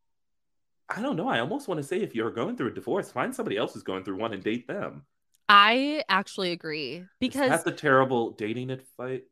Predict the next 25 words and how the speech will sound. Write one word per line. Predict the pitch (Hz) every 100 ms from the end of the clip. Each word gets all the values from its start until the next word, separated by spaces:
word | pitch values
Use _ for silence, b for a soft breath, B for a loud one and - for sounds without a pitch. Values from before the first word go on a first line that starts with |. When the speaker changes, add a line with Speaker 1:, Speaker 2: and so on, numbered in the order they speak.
| _ _
Speaker 1:
Check. | - 190 240 - - -
Speaker 2:
Check. | 285 370 -
<laughs> | - - - 906 906 - - - - - 294
I, | 320 339 - -
no, | 311 330
I | 226 233
totally | - 285 294 294
agree | 233 202
with | 208 -
you | 233 247 247 240 -
because | 226 202 220 214 208 - _
they're | 220 214 -
able | 202 220
to | -
relate | 320 269 185 -
to | 208
what | 185
you're | 220
going | 180 143 160
through. | - 123 135 196 b b b b
You | 202 233
don't, | 233 226 302 277 - _ _ _ _ _ -
you're, | 226 262 -
you're | 208 220 262
be-, | 233 233